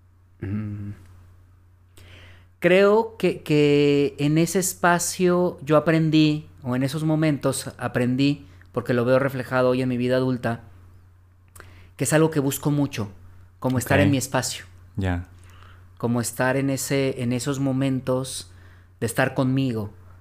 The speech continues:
Speaker 1: de, de aprender a disfrutar también la soledad, de buscarla, y, y no como algo que me pese, sino algo que es como un disfrute. Disfrutar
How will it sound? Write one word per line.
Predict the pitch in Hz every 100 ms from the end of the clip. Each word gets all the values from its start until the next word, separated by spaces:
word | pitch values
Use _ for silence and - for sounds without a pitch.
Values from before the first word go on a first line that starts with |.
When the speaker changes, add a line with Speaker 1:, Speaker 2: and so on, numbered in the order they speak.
| -
Speaker 1:
de, | 107 107 107
de | 107 117
aprender | 110 123 117 120 131 135 135
a | 135
disfrutar | 131 - - 113 - 131 131 127
también | - 123 123 123 123
la | 123
soledad, | - 113 117 120 127 123
de | 117
buscarla, | 113 110 - 135 139 127 123 123 - - - - - -
y, | 170
y | 185 160
no | 165 175
como | 202 180 156
algo | 165 175
que | 151
me | 123
pese, | 117 170 175
sino | 143 117 117 123
algo | 135 151 156
que | 120
es | 120 -
como | 139 131
un | 131
disfrute. | 135 - 208 233 - 98 - - - - - -
Disfrutar | 131 135 135 147 147 -